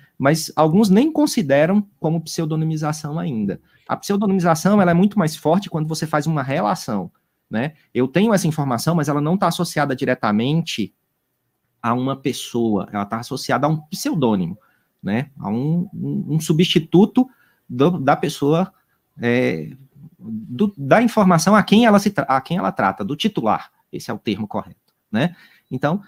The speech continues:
nesse cenário, tanto criptografia quanto hash pode ser usado pros dois, mas a criptografia é mais comum pra pseudonimização quando é considerada dessa maneira. É...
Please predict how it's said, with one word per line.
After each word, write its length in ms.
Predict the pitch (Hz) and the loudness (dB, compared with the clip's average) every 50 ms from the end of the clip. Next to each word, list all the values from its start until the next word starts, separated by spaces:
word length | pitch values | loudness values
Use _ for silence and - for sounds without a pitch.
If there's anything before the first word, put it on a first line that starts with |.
| _ _ _ - | _ _ _ 0
nesse 320 | 139 151 190 226 233 - | 4 4 4 4 4 2
cenário, 600 | 240 - 247 190 160 143 135 139 160 175 202 226 - _ _ _ _ _ | 0 0 0 2 2 4 4 4 2 2 0 -4 -6 _ _ _ _ _
tanto 560 | - 185 214 247 277 269 269 - 254 262 226 - 143 | 0 2 2 2 0 -2 -2 -4 -4 -4 -6 -10 -6
criptografia 840 | - 175 175 170 - 170 156 151 147 - - - 160 175 180 185 190 190 | -6 -4 -4 -2 -4 -2 -2 -2 -2 -2 -4 -8 -4 -4 -4 -4 -4 -6
quanto 240 | - 175 165 165 160 | -6 -6 -6 -4 -4
hash 180 | 139 143 160 | -4 -4 -4
pode 220 | - - 170 156 - | -4 -6 -8 -8 -6
ser 80 | - | -6
usado 260 | 160 147 151 143 151 - | -6 -4 -4 -4 -4 -6
pros 160 | 165 160 143 | -8 -8 -6
dois, 380 | 135 127 131 139 160 175 - _ _ _ _ _ | -4 -2 -2 -2 -4 -6 -8 _ _ _ _ _
mas 160 | - 131 131 | -10 -6 -4
a 60 | 151 147 | -4 -4
criptografia 640 | - 170 170 - 175 151 143 139 - - 160 165 | -4 -6 -4 -4 -2 -2 -2 -4 -2 -4 -4 -2
é 20 | 170 | -2
mais 320 | 165 151 151 170 196 - | 0 0 0 0 -2 -4
comum 440 | - - 175 151 139 127 139 156 185 185 - _ _ _ _ _ _ _ | -4 -4 -4 -2 -2 -2 0 0 -2 -2 -4 _ _ _ _ _ _ _
pra 140 | - 139 131 | -2 -2 -2
pseudonimização 880 | 131 - - 151 143 151 151 147 143 135 131 131 135 - - 165 175 - _ _ | -2 -2 -4 -2 0 0 -2 -2 -2 -2 -4 -4 -4 -2 -2 -4 -4 -6 _ _
quando 360 | - 202 220 254 285 254 196 | 2 2 4 4 4 2 2
é 80 | 180 208 | 2 2
considerada 600 | - 202 175 - - 160 143 131 123 127 139 143 | 0 -2 -4 -2 -4 -2 0 2 2 2 2 0
dessa 240 | 135 135 147 - 160 | -4 -4 -4 -2 -2
maneira. 520 | 156 160 156 123 110 101 92 90 80 - - _ _ _ _ _ _ - - - _ _ _ _ _ _ _ _ _ _ _ _ | 0 0 0 0 0 0 0 -2 -4 -6 -12 _ _ _ _ _ _ -20 -20 -20 _ _ _ _ _ _ _ _ _ _ _ _
É... 360 | - 104 107 107 104 107 120 | -2 0 2 4 2 2 0